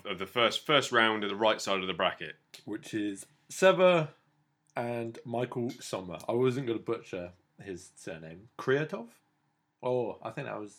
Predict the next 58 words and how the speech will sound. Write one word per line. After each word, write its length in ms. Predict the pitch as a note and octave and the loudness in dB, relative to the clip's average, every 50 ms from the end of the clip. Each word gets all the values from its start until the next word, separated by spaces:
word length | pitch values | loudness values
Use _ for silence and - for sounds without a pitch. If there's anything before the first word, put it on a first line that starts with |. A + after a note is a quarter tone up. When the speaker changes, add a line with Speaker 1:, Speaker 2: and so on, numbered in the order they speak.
| - - | -10 0
Speaker 1:
That's, 220 | - F3+ G3+ F#3+ - - - - - | 4 4 4 4 2 -6 -10 -2 2
I'm 140 | E3 C#3 D3+ | 2 4 4
not 140 | D#3+ E3+ | 4 2
Speaker 2:
Uh, 40 | - | 2
Speaker 1:
gonna 140 | - C#3 C#3 | 2 2 4
touch 300 | C3+ D#3+ D#3+ - - - | 6 4 4 4 2 -4
it. 100 | F#2+ - | -4 -2
Speaker 2:
yeah. 160 | B2 A2 F2+ F2+ - | -4 -4 -6 -4 -4
Speaker 1:
I 60 | G#2+ | -4
think, 240 | G#2+ - B2+ B2 G#2+ A2 G2+ | 0 0 0 0 -2 -4 -2
yeah, 240 | A2+ A#2+ A2 F#2 F#2 | 2 4 4 4 4
that's, 460 | G2+ G#2+ G#2 - - - - - - - | 2 -2 -4 -6 -10 -12 -12 -14 -16 -10
yeah. 180 | A2 G#2+ F#2+ F2 - _ _ _ _ _ _ _ _ _ - | -6 -4 -4 -4 -6 _ _ _ _ _ _ _ _ _ -12
Speaker 2:
So 260 | D3 - F3 D3 C#3+ C#3 C3 B2+ | -4 0 2 2 4 4 2 0
Speaker 1:
If 80 | A2 G2 | 0 0
that's 160 | C3+ B2+ A#2 | 0 0 2
how 80 | - A#2+ | 2 0
you 80 | A2+ | 0
pronounce 300 | A2 A#2+ A2 A2 A2 - | 2 2 0 0 0 -2
his 100 | G#2 F#2 | -6 -6
name, 380 | F#2+ F#2+ G2 G2 G2 G2 F#2+ F#2 | -4 -2 -2 0 -2 -2 -4 -6
then 180 | F2+ F#2+ F#2+ F#2+ | -6 -4 -4 -2
yeah, 180 | F#2 F2+ F2+ | -2 -2 -2
that's 200 | F2+ F#2 G2 - | -2 -4 -4 0
Speaker 2:
Well, 80 | F#3 F#3 | 2 2
Speaker 1:
how, 60 | F#2+ F3+ D#3+ | 2 2 2
Speaker 2:
that's 60 | - | 0
Speaker 1:
that's 80 | G2 - | 0 0
how 60 | D3 | 0
you 40 | C3 | 0
Speaker 2:
how 40 | B2+ | 0
I'm 40 | B2 | 0
Speaker 1:
pronounce 340 | A2 F#2+ F#2 F#2+ G2 G#2+ - | -2 -4 -4 -4 -4 -6 -10
it. 100 | F2 E2+ | -12 -12
Speaker 2:
pronouncing 240 | F2 F#2+ F#2 - F#2+ | -14 -14 -12 -8 -6
it. 160 | F2+ E2+ D2+ - _ _ _ _ _ _ _ _ - - - - _ _ _ _ _ _ _ - | -6 -6 -6 -8 _ _ _ _ _ _ _ _ -20 -20 -20 -20 _ _ _ _ _ _ _ -14
Speaker 1:
Yeah. 60 | F#2 | -12
Yeah. 60 | F2+ | -12
If 100 | E2 - | -8 -4
you 60 | B2 C#3 | 0 2
wanna 120 | C#3+ C#3+ | 2 4
le-, 260 | D3+ F3 E3 - D#3+ - | 4 4 4 2 2 -2
you 60 | E3+ C3+ | 2 2
know, 180 | A#2+ A#2+ C3 B2+ B2 - - - | 2 2 2 -2 -8 -14 -4 2
kids, 240 | D3 D3+ D3 C3 | 2 2 2 2
if 60 | B2 C#3 | -2 -2
you 60 | D3 | 0
wanna 120 | C#3+ C3 C3 | 2 4 4
learn 220 | C#3+ C#3+ C#3+ C#3 | 6 6 6 6
how 60 | C#3 C3+ | 6 4
to 40 | |
pronounce 360 | B2+ C3 C#3+ D3 D#3+ - - D#3+ | 6 6 6 6 4 4 0 -2
it, 180 | D#3+ D3+ - | -2 -2 0
just 280 | - D#3 D3 - - - _ _ _ _ _ _ - | -2 -4 -4 -4 -6 -12 _ _ _ _ _ _ -4
rewind 400 | C#3 C3 C#3+ E3 F3 F3 D#3+ D#3 | -2 2 4 6 4 4 4 2
that 160 | D#3 C#3+ - | 0 0 -2
shit. 300 | - - E3 F3 F#3+ - - | -2 -2 -2 -2 -4 -4 -10
<laughs> 60 | - | -18